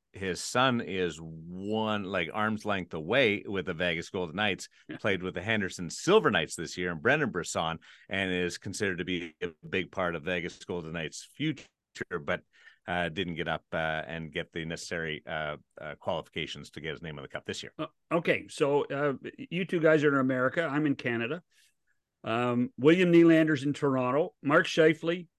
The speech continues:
Speaker 2: Connor Hellebuyck are in Winnipeg, and Elias Lindholm's in Calgary. Um, any chance that they're gonna join you guys in your country before they finish the season? Any of them? What do you think?
Speaker 1: Or all of them?
Speaker 2: <laughs> Yeah, I don't.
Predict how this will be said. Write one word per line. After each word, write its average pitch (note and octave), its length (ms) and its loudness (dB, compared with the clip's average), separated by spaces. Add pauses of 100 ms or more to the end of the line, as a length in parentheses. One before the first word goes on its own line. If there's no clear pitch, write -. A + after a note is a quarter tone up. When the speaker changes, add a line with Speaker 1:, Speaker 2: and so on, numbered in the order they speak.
(280)
Speaker 2:
Connor E3 260 6
Hellebuyck D3+ 460 4
are C#3 100 2
in C3 80 0
Winnipeg, C3+ 440 2
and C#3 100 4
Elias D#3 360 4
Lindholm's D3 400 4
in C3 120 0
Calgary. D3+ 500 -2 (1080)
Um, A#2 560 2 (160)
any E3+ 180 8
chance E3+ 340 4
that D3+ 120 6
they're D#3+ 120 8
gonna D#3+ 220 6
join D#3 240 4
you E3 140 4
guys D#3+ 260 4
in D3 80 -2
your E3 160 2
country F3+ 360 -4
before D#3+ 360 6
they D#3 160 8
finish D#3 360 0
the C#3+ 100 -10
season? G3 380 -4 (540)
Any E3+ 220 6
of F#3+ 160 4
them? A#3 240 2 (300)
What D#3 100 6
do E3+ 60 8
you D#3 80 6
think? C3 280 -2 (720)
Speaker 1:
Or G#2+ 100 -2
all G2+ 200 4
of G#2 80 0
them? E2 160 -8 (460)
Speaker 2:
<laughs> - 80 -8
Yeah, F#3+ 160 0 (720)
I F#3 100 -2
don't. - 340 -8